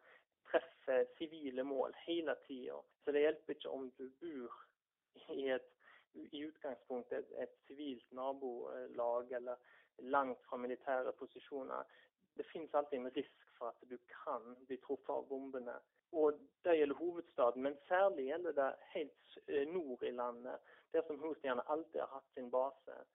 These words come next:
Og der finnes det ingen journalister. Det finnes lite journalister i hovedstaden også, men nord i landet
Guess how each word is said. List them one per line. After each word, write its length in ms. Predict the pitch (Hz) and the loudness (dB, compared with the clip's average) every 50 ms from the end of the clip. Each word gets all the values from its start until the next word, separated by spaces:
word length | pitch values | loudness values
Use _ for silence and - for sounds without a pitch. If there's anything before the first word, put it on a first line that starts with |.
| _ - - - _ _ _ _ - | _ -20 -20 -20 _ _ _ _ -12
Og 100 | - 143 | -8 -2
der 120 | 151 156 160 - | 0 0 0 0
finnes 160 | - 156 139 - - | -4 -6 -6 -4 -6
det 80 | 139 - - | -6 -6 -4
ingen 360 | 220 202 208 214 214 190 165 - | -8 -6 -4 -2 -2 -2 -2 -2
journalister. 680 | - - 143 131 135 127 123 127 - - - - 135 | -4 -6 -4 -2 -2 -2 -2 -4 -8 -10 -10 -10 -6
Det 120 | 139 143 | -6 -6
finnes 220 | - 180 165 143 - - - - - | -4 -4 -4 -6 -6 -10 -20 -20 -16
lite 460 | 160 156 170 185 196 - _ - 139 127 | -14 -12 -12 -12 -12 -14 _ -8 -8 -6
journalister 440 | - 135 131 123 123 127 - - 135 | -4 -4 -4 -4 -4 -6 -6 -6 -6
i 40 | 131 | -6
hovedstaden 680 | 131 151 156 156 147 - _ _ - 123 120 123 123 123 | -4 -4 -6 -6 -8 -12 _ _ -2 -2 -2 -2 -2 -4
også, 200 | 135 151 165 - _ _ - - _ _ | -4 -4 -4 -6 _ _ -20 -20 _ _
men 140 | - 143 143 | -8 -6 -4
nord 280 | 160 196 190 165 147 139 | 0 2 0 2 2 2
i 40 | 131 | 2
landet 260 | 123 120 123 - | 4 2 2 0